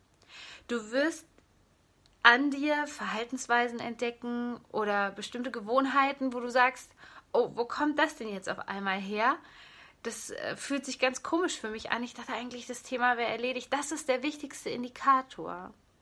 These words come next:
Sei da selbst, sei da ehrlich zu dir selbst. Spür genauer hin und wenn du merkst, du rutscht in dein altes Ich ab, dann frag dich, "Was wollte ich nochmal eigentlich wirklich? Was war mein Ziel?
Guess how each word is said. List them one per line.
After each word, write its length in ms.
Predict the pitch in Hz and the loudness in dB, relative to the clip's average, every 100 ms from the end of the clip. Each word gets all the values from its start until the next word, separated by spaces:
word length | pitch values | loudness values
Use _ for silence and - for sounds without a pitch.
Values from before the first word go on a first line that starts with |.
| - - - - - - - | -20 -18 -14 -12 -14 -16 -10
Sei 220 | - 190 226 | -2 2 4
da 160 | 269 | 4
selbst, 500 | 269 277 262 - - | 4 2 0 -6 -4
sei 160 | 226 220 | 2 4
da 100 | 247 | 4
ehrlich 380 | 240 220 262 - | 4 2 0 -4
zu 120 | 269 | -4
dir 140 | 277 | -2
selbst. 640 | 269 269 330 - - _ _ _ - - | 0 0 -2 -6 -16 _ _ _ -20 -14
Spür 240 | - - 247 | -12 -4 -2
genauer 360 | 240 233 247 | 4 6 8
hin 200 | 277 302 | 6 2
und 160 | 254 240 | 0 0
wenn 140 | 277 | 2
du 40 | 294 | 2
merkst, 760 | 285 277 254 214 240 - - - | 2 2 4 4 2 -2 -14 -12
du 120 | 240 | -6
rutscht 320 | 262 - - | -4 -4 -4
in 80 | 240 | -2
dein 200 | 233 - | -2 0
altes 360 | 226 226 214 - | 0 -2 -8 -8
Ich 240 | 240 - | -10 -4
ab, 300 | 196 208 - - _ _ _ _ _ - | -4 -4 -8 -20 _ _ _ _ _ -12
dann 160 | 233 | -10
frag 540 | 220 - 240 240 240 - | -10 -2 4 4 4 -4
dich, 340 | 233 233 - _ _ _ | -6 -6 -12 _ _ _
"Was 260 | - 208 - | -8 -6 -2
wollte 200 | 262 294 | -2 -2
ich 100 | 285 | -6
nochmal 300 | 277 285 269 | -4 -2 -2
eigentlich 460 | 240 262 269 269 - | -2 -2 -6 -10 -6
wirklich? 580 | 254 285 - 302 - _ | -4 -4 -6 -8 -10 _
Was 480 | - - 208 - - | -20 0 0 0 -2
war 80 | 269 | 0
mein 300 | 262 269 269 | 0 -2 -4
Ziel? 420 | - 277 294 | -10 -8 -6